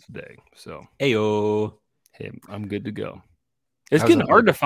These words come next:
Speaker 1: find.
Speaker 2: today?
Speaker 1: It's like, it's, it's, like, on the special shelves, like, it doesn't show up.
Speaker 2: Oh.
Speaker 1: Yeah.
Speaker 2: Well, you should buy as much as you can, because I hope, I, I mean, I'm assuming they learned and they're like, "Yeah, let's just keep making this stuff."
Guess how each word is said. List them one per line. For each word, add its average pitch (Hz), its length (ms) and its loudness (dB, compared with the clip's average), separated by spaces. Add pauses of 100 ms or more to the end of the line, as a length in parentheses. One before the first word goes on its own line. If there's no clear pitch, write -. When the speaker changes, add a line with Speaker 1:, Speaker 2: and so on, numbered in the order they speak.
Speaker 1:
find. 226 200 2
Speaker 2:
today? 92 100 0
Speaker 1:
It's 92 120 -4
like, 147 180 -2
it's, 147 260 -10
it's, 139 260 -8
like, 131 180 -4
on 131 120 -4
the 104 80 -6
special - 400 -8
shelves, 101 320 -8
like, 101 160 -8
it 107 40 -8
doesn't 113 200 -8
show 107 260 -8
up. 104 80 -2
Speaker 2:
Oh. 95 640 -4 (320)
Speaker 1:
Yeah. 110 380 -4 (680)
Speaker 2:
Well, 101 420 -10 (320)
you 101 120 -14
should 98 240 -14
buy 98 220 -4
as 92 120 -8
much 95 240 -10
as 87 100 -14
you 92 80 -14
can, 107 380 -8 (140)
because 90 800 -10 (680)
I 98 140 -2
hope, 127 320 -2
I, 101 240 0
I 120 40 -2
mean, 147 160 0
I'm 190 220 0
assuming 139 540 -2
they 117 140 0
learned 113 360 0
and 101 140 -4
they're 101 80 -2
like, 92 200 -2
"Yeah, - 120 -10
let's - 160 -12
just - 160 -20
keep - 180 -18
making - 220 -18
this - 140 -20
stuff." - 280 -14